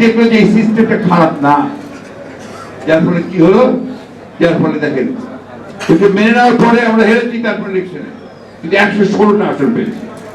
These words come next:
বিরোধী দলে গিয়ে একশো ষোলোটা আসন পেয়েছি। তাই আমি যেটা সবসময় বলি, parliamentary form of democracy অনেক সমস্যা তৈরি করে, এটা ঠিক, but at the same time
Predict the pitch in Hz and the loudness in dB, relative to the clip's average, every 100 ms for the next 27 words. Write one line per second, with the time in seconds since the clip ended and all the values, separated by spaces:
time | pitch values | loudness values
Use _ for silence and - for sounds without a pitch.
0 | - - - - - - - - - 151 | -18 -18 -18 -16 -16 -16 -16 -14 0 4
1 | 175 185 190 196 196 214 294 277 - - | 4 4 4 4 2 2 2 2 -2 -8
2 | - - - 165 175 175 - 185 160 151 | -18 -18 -10 -8 -4 -2 2 2 2 -2
3 | 135 - - - - - - - - - | -2 -4 -4 -8 -10 -14 -16 -20 -20 -20
4 | - - - - - - - - - 214 | -18 -16 -16 -16 -16 -16 -16 -16 -4 0
5 | 226 202 277 277 208 160 165 - 156 - | 2 2 0 0 0 0 0 0 0 0
6 | - - - - - - - - - - | -2 -6 -10 -16 -16 -16 -14 -14 -12 -14
7 | - - - - - - - 208 254 262 | -14 -14 -12 -12 -12 -6 0 4 4 4
8 | - 220 226 220 214 196 196 185 196 - | 4 4 4 4 2 0 0 0 -2 -2
9 | 175 180 - - - - - - 180 175 | -4 -6 -10 -16 -18 -18 -10 0 2 2
10 | - 160 - - 135 123 123 117 117 123 | 2 2 2 2 2 2 0 0 -2 -2
11 | 139 - 113 110 - - - - - - | -4 -4 -6 -10 -12 -14 -14 -14 -12 -8
12 | - 160 151 160 175 214 220 180 151 | -2 0 -2 0 4 6 6 4 2